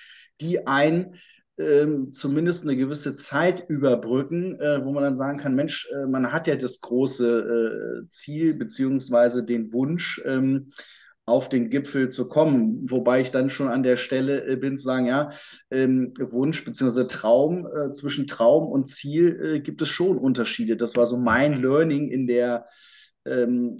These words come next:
auf, auf der Tour. Ja, der Traum war's, äh, tatsächlich gewesen, oben, äh,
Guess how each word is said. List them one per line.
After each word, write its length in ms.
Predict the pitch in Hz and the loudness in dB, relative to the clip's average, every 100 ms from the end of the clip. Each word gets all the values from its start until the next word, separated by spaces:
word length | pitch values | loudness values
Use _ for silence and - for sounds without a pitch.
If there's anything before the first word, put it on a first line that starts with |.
| - | -4
auf, 300 | 131 139 - | -2 -2 0
auf 200 | 139 - | 0 2
der 240 | 139 127 | 2 2
Tour. 540 | - 139 151 196 214 - | -2 -2 0 0 -2 -2
Ja, 160 | 135 147 | 2 2
der 180 | 135 131 | 2 -6
Traum 580 | - 120 151 170 185 | -2 0 0 -2 -6
war's, 560 | 127 123 123 156 165 - | -6 -4 -2 -2 -4 -6
äh, 180 | 143 139 | -6 -6
tatsächlich 680 | - 123 135 131 139 143 - | -2 -4 -2 -4 -4 -6 -2
gewesen, 440 | 127 131 143 143 | 0 0 0 -2
oben, 500 | 143 135 147 156 156 | 0 0 0 -2 -4
äh, 380 | - 127 131 | -2 2 2